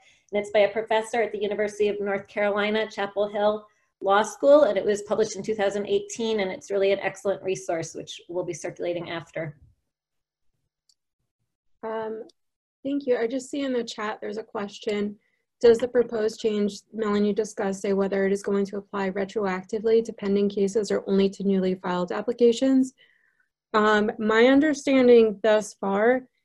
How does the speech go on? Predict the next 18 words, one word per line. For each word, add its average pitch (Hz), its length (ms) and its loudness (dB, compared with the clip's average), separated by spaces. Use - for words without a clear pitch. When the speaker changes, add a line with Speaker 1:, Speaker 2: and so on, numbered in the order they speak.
Speaker 2:
is 214 160 2
this 226 240 2
is 208 500 0
applicable 220 640 0
to 208 580 4
people 233 360 2
who 220 80 4
will 214 120 4
be - 20 -4
coming 208 580 -2
now 214 720 2
in 220 240 2
expedited 208 640 -2
proceedings 202 760 -2
with 208 160 -2
credible 202 500 0
fear 214 300 4
interviews. 277 840 -2